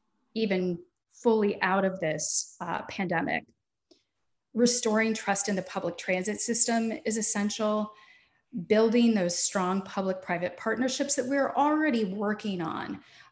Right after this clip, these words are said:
before the pandemic, but in a new and revitalized way to create a synergistic ecosystem and exploring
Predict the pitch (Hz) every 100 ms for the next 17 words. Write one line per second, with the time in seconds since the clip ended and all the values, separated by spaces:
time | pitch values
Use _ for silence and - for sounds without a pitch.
0 | - 220 220 240 247 226 - 190 180 175
1 | - - 220 214 214 214 202 208 247 254
2 | 226 202 185 170 175 190 170 156 - 165
3 | 151 156 214 247 - - _ - 233 226
4 | 220 214 220 220 - - - _ _ 208
5 | - 226 220 214 196 185 175 - 180 196
6 | 208 - 226 - 262 262 254 - - _
7 | _ 214 214 202 - 220 226 240 233 208
8 | 190 -